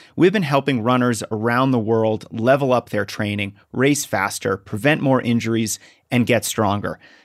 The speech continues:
You'll find our award-winning blog with topics as varied as how to know when you're ready to start training for a marathon,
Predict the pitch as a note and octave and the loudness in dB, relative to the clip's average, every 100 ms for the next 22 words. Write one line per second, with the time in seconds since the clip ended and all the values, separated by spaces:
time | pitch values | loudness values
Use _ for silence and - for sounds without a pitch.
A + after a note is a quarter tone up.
0 | - D3+ D3 D3+ C#3+ C#3+ C3 A#2 A#2+ A#2+ | 2 2 2 0 2 2 0 0 2 2
1 | - A2+ A#2 D3+ C3+ B2 A#2 G#2+ A2 G#2+ | 0 -2 2 2 2 0 0 -2 0 2
2 | A2 G2 - A2+ - - F3+ F#3 - C3 | 2 0 -4 -4 -4 -4 -2 -2 -2 -2
3 | G#2+ B2+ C3 B2 A2+ A2 - _ - D3 | 2 4 4 4 2 -2 -8 _ -4 -2
4 | F#3 E3 D#3+ F3+ A#2 A#2+ A#2 G#2 A#2 C#3 | 0 2 4 4 2 2 0 0 0 0
5 | B2+ - A#2 A2+ - A#2 A#2 A2+ G#2+ G2 | -2 -2 -2 -2 -2 -2 0 -2 -4 -2
6 | G#2+ B2 A#2 F#2+ D#2 | 0 0 0 -4 -6